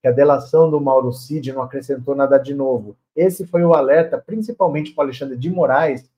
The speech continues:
falar, "A Polícia Federal tá terminando as investigações, não tem um P G R, e se depender desse Carlos Frederico,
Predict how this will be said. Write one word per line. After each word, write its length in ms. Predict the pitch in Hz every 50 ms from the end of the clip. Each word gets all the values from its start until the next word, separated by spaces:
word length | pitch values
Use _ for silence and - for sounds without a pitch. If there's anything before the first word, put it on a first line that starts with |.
| _ _
falar, 300 | - 147 139 135 123 113
"A 160 | 104 - - _ _ _ _ _ _ _ _ _ _ _
Polícia 260 | 123 139 139 170 165
Federal 320 | 170 165 160 170 156 151
tá 100 | 151 147
terminando 480 | 135 - 147 143 143 139 143 160 175 180
as 80 | 170
investigações, 920 | 160 165 147 147 139 - 147 135 135 135 131 - 127 127 147 170 175 175 _ _ _ _ _ _ _ _ _ _ _ _ _ _ _ _ _ _
não 320 | - 135 156 175 196 185 170
tem 220 | - 170 175 170
um 100 | 160 151
P 120 | - 156 143
G 120 | 127 143
R, 420 | 143 143 139 139 139 139 147 156 - _ _ _ _ _ _ _ _ -
e 60 | 127
se 120 | 123 156
depender 440 | 147 160 - 165 180 175 165 160 156
desse 380 | 143 139 175 202 196 - - 220
Carlos 360 | - 165 160 156 151 151 -
Frederico, 760 | - 151 139 123 123 120 127 170 196 175 - _ - 120